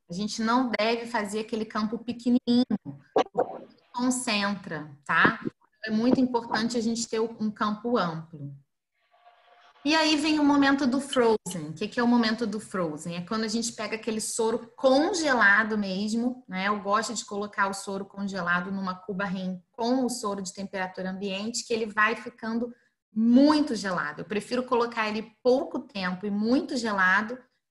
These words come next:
antes de fazer a infiltração. Isso dá um alívio, um conforto muito grande pro paciente.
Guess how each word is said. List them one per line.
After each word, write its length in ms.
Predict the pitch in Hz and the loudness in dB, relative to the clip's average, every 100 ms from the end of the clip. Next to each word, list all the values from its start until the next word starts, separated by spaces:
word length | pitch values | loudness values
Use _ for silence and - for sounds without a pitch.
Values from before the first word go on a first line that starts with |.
| _ _ _ | _ _ _
antes 440 | 233 285 440 339 | 4 4 2 -2
de 80 | 294 | -4
fazer 340 | 277 269 254 247 | -2 -2 0 2
a 20 | |
infiltração. 680 | 254 262 254 262 262 202 175 | 2 -2 -2 -4 -2 -4 -4
Isso 220 | 185 202 | -4 -2
dá 140 | 202 | 0
um 180 | 208 220 | 0 -2
alívio, 500 | 214 208 214 220 226 | -2 -2 -4 -6 -8
um 100 | 214 | -8
conforto 580 | 208 - 208 - 220 214 | -8 -8 -12 -8 -10 -4
muito 360 | 214 226 277 269 | 0 2 2 0
grande 380 | 240 220 220 - | -2 -2 -4 -8
pro 180 | 220 | -10
paciente. 760 | 214 220 - 214 147 143 - - | -10 -8 -4 -4 -6 -10 -14 -16